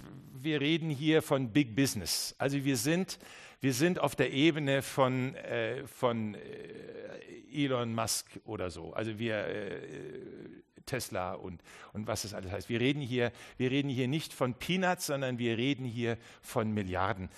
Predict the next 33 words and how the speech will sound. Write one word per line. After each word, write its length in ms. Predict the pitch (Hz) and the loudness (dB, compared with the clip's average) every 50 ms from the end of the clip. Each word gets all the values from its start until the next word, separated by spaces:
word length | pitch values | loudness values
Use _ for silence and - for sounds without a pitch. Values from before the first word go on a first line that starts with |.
| - - - - | -18 -12 -4 2
Das, 220 | - 175 185 - | 2 2 4 6
was 240 | - 170 175 - - | 6 6 4 4 4
der 180 | - 160 170 175 | 4 6 6 6
ihm 200 | 160 147 143 135 | 4 4 2 2
schuldet, 540 | - - - 180 208 233 226 180 165 143 127 | 0 2 4 4 4 4 4 4 2 2 2
wenn 120 | 147 147 | 0 0
man 100 | 151 139 | 2 2
das 160 | 135 139 - | 2 0 0
heute 300 | - 156 185 208 196 170 | 0 0 0 2 2 2
umrechnen 580 | 147 175 180 180 156 160 151 - 160 139 139 120 | 2 2 2 2 0 -2 -2 -2 -2 -2 -2 2
würde, 380 | 117 131 147 156 165 165 165 - - - - - - - - - | 4 4 6 8 8 6 6 4 -2 -18 -18 -18 -18 -20 -16 -10
äh, 120 | - 135 143 | -8 -8 -6
ich 120 | - - | -4 -2
will 100 | 139 131 | 0 0
euch 80 | 135 123 | 2 2
das 160 | - 127 - | 2 0 0
jetzt 140 | 127 107 - | 0 0 0
nicht 100 | 127 - | -4 -2
vorrechnen, 500 | - 135 135 139 139 131 - 139 123 127 | 2 4 6 6 6 4 4 2 2 2
aber, 480 | - - 113 113 110 - - - - - | 2 2 2 4 2 2 0 -2 -6 -6
äh, 120 | - 127 - - - | -8 -8 -10 -10 -12
ich 160 | - - - | -14 -14 -8
könnte 280 | - - 143 135 123 113 | -2 -2 -2 0 -2 -4
es 40 | |
euch, 160 | 85 127 113 - | -4 -4 -4 -4
wenn 120 | 117 117 | -4 -4
ihr 100 | 113 98 | -2 0
wolltet, 300 | 107 113 113 113 117 - - - - - - - - - - - - - _ _ _ _ - - _ _ - - _ - | 0 0 0 0 -4 -8 -10 -16 -16 -16 -16 -18 -20 -20 -20 -20 -20 -20 _ _ _ _ -20 -20 _ _ -20 -20 _ -8
wenn, 240 | 135 143 143 147 - - 110 | -4 -4 -4 -4 -6 -6 -2
wenn, 200 | 123 143 147 147 151 170 165 143 120 - - - - | -2 0 0 -2 -8 -12 -16 -16 -18 -20 -20 -20 -8
was 240 | - 127 143 143 - | -2 0 0 0 -2
er 180 | - - 139 156 | -2 -2 -2 -2
in, 120 | 147 131 | -2 -2